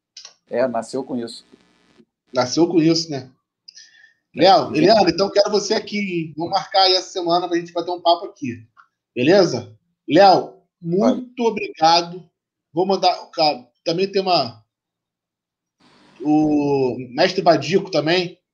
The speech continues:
Speaker 2: tava aqui com a gente na live. Também quero Badico, que Badico é um músico excelente, Léo.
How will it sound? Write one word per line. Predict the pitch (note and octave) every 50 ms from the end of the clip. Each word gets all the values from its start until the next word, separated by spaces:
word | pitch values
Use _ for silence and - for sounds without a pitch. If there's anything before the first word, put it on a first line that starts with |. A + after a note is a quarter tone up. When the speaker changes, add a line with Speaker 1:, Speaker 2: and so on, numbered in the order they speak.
| _ _ _ _ _ _ _ _ _
Speaker 2:
tava | - C#3+ D3 D3
aqui | C#3 - D3
com | D3
a | C#3+
gente | D3 - -
na | D3+ C#3 C3+
live. | C3+ C#3+ D#3 E3+ F3 F3 F3 F#3+ E3 - - _ _ _ _ _ _ _ _ _ _ _
Também | D#3 D3 D3+ E3+ E3+ E3+
quero | - E3 F3 F#3 G3 G3
Badico, | F3+ E3+ D#3+ C#3 A#2+ C#3 F#3+ F#3 F3
que | - F3
Badico | E3 D#3+ D#3 F3 F3 F#3+
é | F#3
um | F3+
músico | D#3+ D#3 F3+ G3+ F#3+ - - - E3
excelente, | D#3+ - - F#3+ F3+ D#3+ E3+ F3+ F3 - - D#3+
Léo. | E3+ E3+ D#3 C#3 A#2